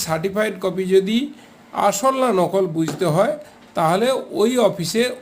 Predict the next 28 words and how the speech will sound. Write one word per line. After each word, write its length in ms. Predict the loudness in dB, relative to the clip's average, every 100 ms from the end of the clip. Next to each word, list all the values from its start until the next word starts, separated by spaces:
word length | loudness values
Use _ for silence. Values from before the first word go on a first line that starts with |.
| -12 -2 0
ওই 120 | 0 -2
সালের 320 | -2 -4 -6 -8 -4
সার্টিফাইড 500 | -4 -2 0 0 0 -2
কপি 220 | -2 -2 -2
তোলার 300 | 0 2 2 4
যে 60 | 4 2
রেজিস্টার, 440 | -2 -4 -2 -2 -4 -20 -20 -14 -4
সেই 220 | 0 0 4 2
রেজিস্টারটি 560 | 2 -2 0 -2 0 -2
আপনাকে 300 | 0 -2 -2 -4 -6 -18 -20 -20 -20 -18 -2
চেক 160 | 0 0 2
করে 160 | 2 2 0 -14 _ _ -20 -18 -6 2
দেখতে 280 | 2 2 0 0
হবে। 180 | -2 -8 -14 -20 -20 -20 -20 -20 -20 -20 -20 -20 -20 -20 -20 -6 -2
আর 80 | -2 0
যে 80 | 2
কথা 160 | 2 0 0
বলতে 220 | -2 -2 0
চাইছিলাম, 360 | 0 0 -2 -6 -14 -20 -20 -6 -4
এখানে 260 | 0 0 0
লেখা 160 | 0 -2
আছে 120 | -2 -8 -10 -20 -20 -6
খুদি 340 | 0 2 2 2 4
গং, 160 | 2 2 -6 -16 -20 -20 -20 -10 0
এই 80 | 2 4
দাগগুলোতে 500 | 0 0 -2 -2 0 -2
লেখা 160 | 0 -2
আছে 120 | -2